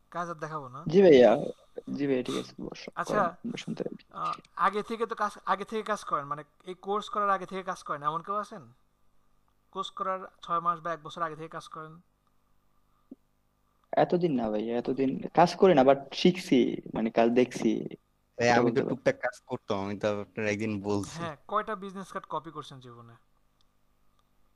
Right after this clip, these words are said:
Speaker 3: আমি ভাইয়া বিজনেস কার্ড কপি করছি প্রায় পঞ্চাশটার উপরে।
Speaker 1: পঞ্চাশটার উপরে। সোহান কয়টা করছেন?
Speaker 2: আমি তিরিশ, তিরিশটা, maybe বিশ তিরিশটা হবে।
Speaker 1: আচ্ছা, ডিজাইন করছেন
Speaker 2: তিরিশটা
Speaker 1: কয়টা?
Speaker 2: হবে।
Speaker 1: আজ পর্যন্ত তাও ডিজাইন করছেন কয়টা?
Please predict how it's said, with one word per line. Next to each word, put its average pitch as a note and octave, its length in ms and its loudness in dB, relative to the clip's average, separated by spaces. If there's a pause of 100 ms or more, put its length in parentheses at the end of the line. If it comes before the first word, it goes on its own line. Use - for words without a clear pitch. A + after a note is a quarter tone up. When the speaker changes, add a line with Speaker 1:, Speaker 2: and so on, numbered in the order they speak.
(1040)
Speaker 3:
আমি C#3+ 280 8
ভাইয়া E3 220 10
বিজনেস D3 400 4
কার্ড E3 220 6
কপি D3+ 300 4
করছি D3+ 520 2
প্রায় C3 340 4 (600)
পঞ্চাশটার D3+ 500 4
উপরে। C3 300 2 (160)
Speaker 1:
পঞ্চাশটার D3+ 440 -18
উপরে। A#2+ 300 -20 (300)
সোহান F3 320 -2
কয়টা F#3 200 -4
করছেন? C3+ 380 -18 (1800)
Speaker 2:
আমি A#3 540 6 (200)
তিরিশ, F#3+ 480 2 (100)
তিরিশটা, F#3+ 340 2
maybe D#3+ 400 2
বিশ D#3 220 0
তিরিশটা D#3+ 280 0
হবে। D#3 160 0
Speaker 1:
আচ্ছা, F#3+ 320 -8
ডিজাইন F3+ 360 -8
করছেন D#3 280 -12
Speaker 2:
তিরিশটা F3+ 360 6
Speaker 1:
কয়টা? D#3+ 120 2
Speaker 2:
হবে। - 140 -14
Speaker 1:
আজ - 120 -14
পর্যন্ত E3 380 -8
তাও F3 140 -8
ডিজাইন D#3+ 300 -14
করছেন C#3 240 -16
কয়টা? A#2 320 -20